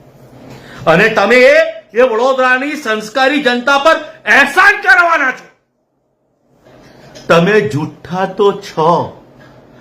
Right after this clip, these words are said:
પણ સફેદ જુઠ્ઠું. અમે મોદીજીના પ્રેમમાં તમને સાંભળ્યા,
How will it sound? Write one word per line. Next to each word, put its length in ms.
પણ 140
સફેદ 540
જુઠ્ઠું. 440
અમે 300
મોદીજીના 720
પ્રેમમાં 520
તમને 400
સાંભળ્યા, 540